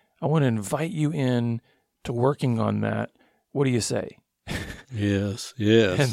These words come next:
Speaker 1: then we have to
Speaker 2: yes.
Speaker 1: decide, am I gonna be willing to be pushed?
Speaker 2: That's good. We hear this one quite a bit.
Speaker 1: Mm-hmm.
Speaker 2: Um, and I think it's really, it's exciting 'cause it's,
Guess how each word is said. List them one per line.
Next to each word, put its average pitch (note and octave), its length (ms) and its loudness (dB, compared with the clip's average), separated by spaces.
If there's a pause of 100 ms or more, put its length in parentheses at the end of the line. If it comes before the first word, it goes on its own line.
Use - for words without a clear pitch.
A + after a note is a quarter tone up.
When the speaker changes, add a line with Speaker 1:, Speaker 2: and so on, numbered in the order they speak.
Speaker 1:
then B2+ 180 4
we B2 160 4
have A2+ 100 2
to G2+ 80 -4
Speaker 2:
yes. F#2+ 80 -2
Speaker 1:
decide, C3+ 420 4
am A2+ 100 0
I A#2 140 2
gonna A#2 160 0
be A2+ 80 -2
willing A#2+ 280 2
to A2 40 -4
be A2+ 80 -2
pushed? B2 380 -2
Speaker 2:
That's G#2+ 260 -2
good. G#2 600 0 (400)
We F3 180 8
hear F#3 320 0
this B2+ 400 0
one F#2+ 540 -4 (600)
quite B2+ 240 -4
a G2+ 40 0
bit. F#2+ 580 -4 (100)
Speaker 1:
Mm-hmm. G#2 400 -6 (840)
Speaker 2:
Um, F#2+ 420 -4 (640)
and A#2 160 6
I A2+ 80 2
think D#3+ 340 0
it's - 200 -2
really, A#2+ 440 4 (140)
it's - 180 -4
exciting G#2 960 -2
'cause F#2 260 -6
it's, - 380 -10